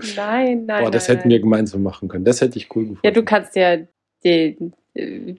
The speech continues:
Speaker 1: wie eine Nähmaschine funktioniert, kannst du dir ja dann anschauen.
Speaker 2: Ich, es gibt, ich hatte als Jugendlicher das Mammutbuch der Technik, in dem es
Speaker 1: Mhm.
Speaker 2: unter anderem eine Nähmaschine drin erklärt, wie die funktioniert.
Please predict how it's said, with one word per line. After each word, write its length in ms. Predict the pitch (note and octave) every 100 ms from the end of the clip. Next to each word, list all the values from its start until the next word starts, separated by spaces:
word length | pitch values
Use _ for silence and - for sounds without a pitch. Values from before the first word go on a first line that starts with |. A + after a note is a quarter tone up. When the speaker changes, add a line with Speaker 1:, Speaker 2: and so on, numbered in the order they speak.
| -
Speaker 1:
wie 260 | F#3+ F3+
eine 340 | - E3+ E3 D#3+
Nähmaschine 760 | D#3+ D#3+ F3+ F3+ F3 - F3
funktioniert, 500 | F3 F3+ - F3+ F3
kannst 240 | - F#3+ -
du 60 |
dir 100 | E3+
ja 160 | E3+ -
dann 160 | - - -
anschauen. 380 | F3 F3 F#3+ G3+ _ -
Speaker 2:
Ich, 80 | - - D3+ _ _ _ _
es 140 | -
gibt, 300 | - B2 - - A2
ich 160 | A2
hatte 260 | G#2 G#2 G#2
als 240 | F2+ F#2
Jugendlicher 720 | - G2+ A2+ A#2+ G#2 G#2+ - F#2+
das 220 | F#2 -
Mammutbuch 580 | F2+ G#2 G#2 - G2+ -
der 160 | -
Technik, 520 | - G2 - G2 - _
in 120 | G2+
dem 180 | F#2+ F#2+
es 100 | F#2
Speaker 1:
Mhm. 40 | G2
Speaker 2:
unter 200 | F2+ F2+
anderem 280 | F#2+ F2+
eine 140 | F2 F2
Nähmaschine 560 | F2 F2+ E2+ - F2 E2+
drin 180 | E2+
erklärt, 420 | F2 D#2 - F2 F#2+
wie 40 |
die 100 | -
funktioniert. 480 | - D#2+ - E2+